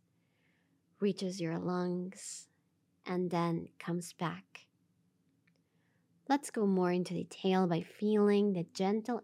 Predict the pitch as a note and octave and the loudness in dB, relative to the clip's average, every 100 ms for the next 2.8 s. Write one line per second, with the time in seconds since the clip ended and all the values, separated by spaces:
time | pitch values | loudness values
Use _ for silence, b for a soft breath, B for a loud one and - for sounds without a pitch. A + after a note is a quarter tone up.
0 | - F#3 F3+ F3+ - - G3+ G3 - G3 | -2 0 0 -2 -8 -4 -4 -4 -4 0
1 | F3+ E3+ - G3 F#3+ F#3 F#3 E3+ D#3 D#3 | -2 -4 -4 0 2 2 2 -2 -4 -2
2 | E3 E3+ E3 - - - - | -2 -2 -4 -8 -16 -16 -18